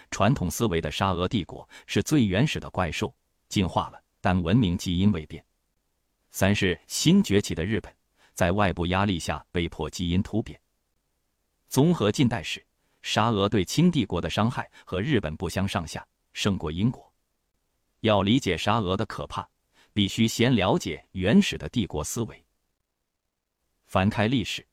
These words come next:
看看地图，中华帝国王朝更迭之际，欧亚大陆上一直并行存在着另类帝国、波斯帝国、亚历山大帝国、罗马帝国、拜占庭帝国、奥斯曼土耳其帝国，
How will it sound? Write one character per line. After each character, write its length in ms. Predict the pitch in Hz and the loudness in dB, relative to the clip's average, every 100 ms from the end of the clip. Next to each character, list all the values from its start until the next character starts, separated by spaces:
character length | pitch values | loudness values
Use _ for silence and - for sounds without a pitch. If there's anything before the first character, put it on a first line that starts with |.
| _ _ | _ _
看 180 | - 107 | -2 0
看 160 | 104 90 | 0 -2
地 140 | 98 | -4
图， 300 | - 80 85 - _ _ _ | -6 -10 -12 -16 _ _ _
中 200 | 139 160 | 2 2
华 220 | 139 98 | 2 2
帝 160 | 107 117 | 2 0
国 160 | 104 90 | 0 -2
王 240 | 82 120 | 0 -2
朝 220 | - 82 | -2 -4
更 200 | 104 143 - | 0 2 0
迭 120 | 80 | -4
之 140 | - | -10
际， 160 | - - _ _ _ _ _ - | -12 -14 _ _ _ _ _ -2
欧 180 | 110 143 | 2 4
亚 180 | 117 | 2
大 180 | 87 104 | 2 0
陆 160 | 117 110 | 0 -2
上 220 | - 82 - - | -4 -8 -10 -4
一 140 | 107 | -2
直 160 | 107 104 | 0 2
并 180 | 139 | 4
行 220 | 104 90 98 | 2 -2 -4
存 200 | - 98 | -4 -4
在 160 | 92 | -4
着 160 | 78 - - | -6 -12 -2
另 220 | 135 113 | 2 2
类 140 | 82 | 0
帝 180 | 80 101 | -4 -6
国、 240 | - 73 - _ _ _ | -6 -14 -16 _ _ _
波 220 | 123 127 | 2 2
斯 160 | 143 160 | 2 -2
帝 200 | 120 95 | -2 -6
国、 240 | - - _ _ _ _ | -8 -18 _ _ _ _
亚 140 | 101 | -2
历 140 | 95 90 | 0 0
山 240 | - 101 | 0 0
大 160 | 113 80 | 0 -2
帝 160 | 104 | -4
国、 240 | - 76 - _ _ - | -6 -12 -16 _ _ -2
罗 180 | 98 | 0
马 160 | 117 82 | 0 -2
帝 160 | 104 82 | -4 -6
国、 280 | 73 82 - _ _ | -8 -14 -16 _ _
拜 180 | - 87 | -2 -2
占 160 | 101 87 | -2 -2
庭 220 | 98 110 | -2 0
帝 160 | 123 | -2
国、 280 | 82 78 76 _ _ _ _ _ - | -4 -8 -10 _ _ _ _ _ -4
奥 160 | 95 | -2
斯 160 | 82 147 | 0 0
曼 180 | 156 87 | 0 -2
土 140 | - | -6
耳 120 | 90 78 | -8 -8
其 180 | - | -8
帝 160 | 92 104 | -4 -4
国， 220 | - - | -6 -14